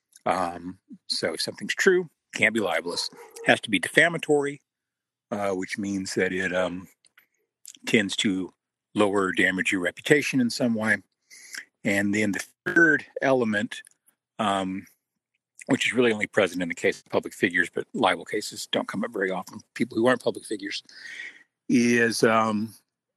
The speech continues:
that the defamation has to be published with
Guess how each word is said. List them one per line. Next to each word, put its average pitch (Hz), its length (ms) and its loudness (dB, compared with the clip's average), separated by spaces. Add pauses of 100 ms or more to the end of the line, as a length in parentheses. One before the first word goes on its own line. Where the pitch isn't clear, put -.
(160)
that 110 440 2
the 113 440 0 (340)
defamation 117 600 2
has 110 220 0
to - 100 -14
be 104 100 -4
published 107 640 0 (560)
with 98 480 2